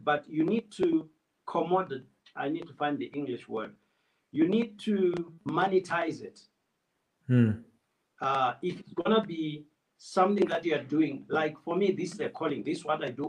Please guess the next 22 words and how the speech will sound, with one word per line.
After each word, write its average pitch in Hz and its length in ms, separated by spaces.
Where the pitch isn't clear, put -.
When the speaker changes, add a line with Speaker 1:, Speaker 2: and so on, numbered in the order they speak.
Speaker 1:
all 165 220
the 131 120
time. 131 280
I 127 80
don't 175 200
have 180 140
a 143 80
day 156 260
job 135 320
and 107 160
then 117 280
this. 110 300
But - 240
it's 208 180
a 208 160
diff-, 226 220
you 208 120
know, 220 200
your 196 380
passion 262 400
is 214 100
different 208 420